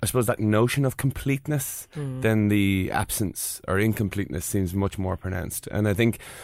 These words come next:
Speaker 1: for other reasons, it's this sold and as this time of joy and jubilation and celebration. And for people who are feeling quite the opposite of that, again, it's just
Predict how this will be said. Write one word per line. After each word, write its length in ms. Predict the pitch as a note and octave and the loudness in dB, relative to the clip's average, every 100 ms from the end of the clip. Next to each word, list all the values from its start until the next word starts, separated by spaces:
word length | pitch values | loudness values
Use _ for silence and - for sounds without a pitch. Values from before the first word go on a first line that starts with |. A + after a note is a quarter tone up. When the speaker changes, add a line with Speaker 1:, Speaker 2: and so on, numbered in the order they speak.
| - - | -20 -14
Speaker 1:
for 460 | - A2 G2+ F#2+ - _ | 0 4 4 2 -4 _
other 280 | G2 B2 A2+ - - | 2 2 2 -4 -4
reasons, 460 | F2+ G2 G2 F#2+ | 0 2 2 0
it's 380 | G#2 F2+ - - - - - _ | 0 -2 0 -2 -6 -20 -20 _
this 280 | G2 - - - | 0 0 -2 0
sold 540 | - A2+ G#2+ A#2 G#2+ | 4 6 6 6 4
and 260 | G2+ F#2+ F#2 | 4 4 2
as 160 | G2 F#2 | -2 -2
this 120 | F#2+ | -2
time 200 | - F#2+ | 0 0
of 160 | E2 D#2 | 0 0
joy 640 | G2 G#2 A2+ A2+ A2+ G#2+ | 2 4 6 6 4 2
and 320 | E2+ E2+ E2 | 0 -2 -2
jubilation 720 | F#2 F#2 G2+ G2 - F#2 F2+ | -2 0 2 0 -2 -2 -2
and 120 | E2+ D2+ | -2 -2
celebration. 800 | G#2 G2 G2 F#2+ - F#2 F2 - - - - | 0 2 2 2 2 2 2 0 -12 -14 0
And 340 | G2 G2 F2 | 2 2 0
for 200 | - G#2 | 0 0
people 280 | A2+ G2 F#2+ | 2 2 4
who 360 | G2 G2 F2+ - | 4 4 2 -2
are 80 | F2+ | -4
feeling 260 | - G2+ F#2+ | 0 0 2
quite 200 | G#2 F2+ | -2 0
the 100 | F#2+ | -2
opposite 340 | - G2 F2+ | -2 -6 -4
of 60 | F#2 | -4
that, 280 | F#2+ - | -4 -6
again, 540 | F#2+ G2+ G#2+ A2 F#2+ F#2 | -8 -4 0 0 0 -4
it's 280 | - - - | -8 -10 -4
just 280 | G#2 G2+ | -2 -2